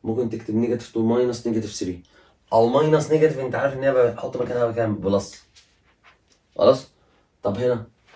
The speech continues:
مستر البيز أهو. ثري ونيجاتيف تو، ثري ماينس تو بكام؟ بوان. أي حاجة باور وان بكام؟ اكتبها لي تحت في الكومنت. طيب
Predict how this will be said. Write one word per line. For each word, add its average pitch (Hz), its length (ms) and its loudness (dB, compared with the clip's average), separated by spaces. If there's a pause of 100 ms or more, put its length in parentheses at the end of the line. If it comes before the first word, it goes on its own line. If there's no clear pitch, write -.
(220)
مستر 127 400 0
البيز 117 320 -2
أهو. 113 160 2 (1040)
ثري 135 480 2
ونيجاتيف 131 580 2
تو، 104 180 -2
ثري 123 340 -6
ماينس 151 380 0
تو - 80 -8
بكام؟ 127 240 -2
بوان. 101 320 0 (120)
أي 104 180 0
حاجة 135 220 -2
باور 127 240 4
وان 120 280 2
بكام؟ 95 360 -6 (540)
اكتبها 107 220 0
لي 117 120 -2
تحت - 200 -8
في - 100 -18
الكومنت. 73 440 -8 (680)
طيب - 160 -14